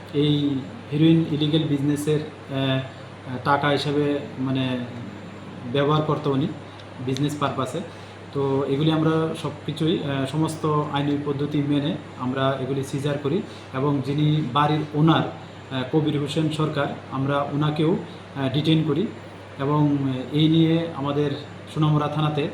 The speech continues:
আহ, ওনার against-এ, আহ, একটা এনডিপিএস দ্বারায় মামলা হয়েছে।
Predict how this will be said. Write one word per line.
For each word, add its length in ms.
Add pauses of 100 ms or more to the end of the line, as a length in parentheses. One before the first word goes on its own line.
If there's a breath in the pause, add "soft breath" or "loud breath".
(460 loud breath)
আহ, 200
ওনার 240 (280)
against-এ, 440
আহ, 360
একটা 440
এনডিপিএস 440
দ্বারায় 240
মামলা 560 (180)
হয়েছে। 320